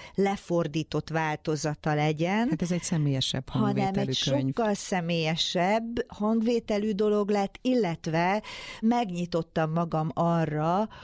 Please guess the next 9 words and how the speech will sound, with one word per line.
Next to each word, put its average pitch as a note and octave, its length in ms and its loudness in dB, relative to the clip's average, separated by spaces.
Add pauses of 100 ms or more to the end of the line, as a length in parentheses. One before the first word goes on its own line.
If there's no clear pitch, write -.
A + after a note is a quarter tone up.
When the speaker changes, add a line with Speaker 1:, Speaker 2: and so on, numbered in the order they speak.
(160)
Speaker 1:
hogy F#3+ 240 0
megmutassam, E3 920 0
hogy F3 140 2
mit F3+ 160 0
csinálok - 540 -4
a D#3 60 0
pszichoterápiás - 960 -2
rendeléseim C3 920 -2
során. - 680 -4